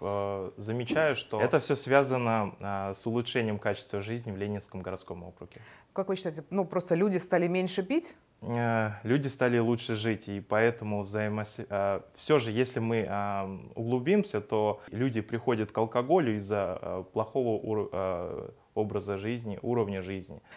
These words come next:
Speaker 2: Что считается алкоголизмом? Ну вот, э, на самом деле, когда это уже становится, э, болезнью, вот этот путь между одной рюмки и до,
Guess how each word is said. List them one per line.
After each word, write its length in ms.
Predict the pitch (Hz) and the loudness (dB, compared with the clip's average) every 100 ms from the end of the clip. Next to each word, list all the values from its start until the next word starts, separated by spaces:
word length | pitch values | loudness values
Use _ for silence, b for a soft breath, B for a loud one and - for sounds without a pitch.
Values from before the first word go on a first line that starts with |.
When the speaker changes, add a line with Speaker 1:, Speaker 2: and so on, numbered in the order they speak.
| B | B
Speaker 2:
Что 320 | - - 285 | -4 2 4
считается 420 | 285 - 233 240 220 | 2 2 4 4 2
алкоголизмом? 720 | 208 190 202 196 151 143 135 | 0 2 2 2 -2 -4 -2
Ну 80 | 135 | -2
вот, 340 | 135 131 - 120 | -4 -6 -12 -12
э, 260 | 110 123 131 | -10 -8 -6
на 120 | 160 | -6
самом 240 | 165 185 170 | -2 0 2
деле, 160 | 180 | 2
когда 260 | 180 170 214 | 2 6 6
это 160 | 240 | 6
уже 100 | 214 | 4
становится, 920 | 180 185 180 190 185 170 147 139 127 120 - - | 2 0 0 -2 0 2 4 4 2 -4 -16 -18
э, 220 | - 135 135 | -10 -6 0
болезнью, 520 | 170 190 170 135 127 | 2 4 2 0 -4
вот 220 | 123 - - | -6 -8 -4
этот 280 | 135 170 | 0 0
путь 260 | - 214 185 | 4 2 2
между 320 | 165 151 143 | 0 2 6
одной 260 | 151 160 165 | 6 6 4
рюмки 360 | 190 247 269 196 | 4 4 0 -4
и 160 | 170 | -4
до, 420 | 160 165 185 170 | -4 -2 0 -2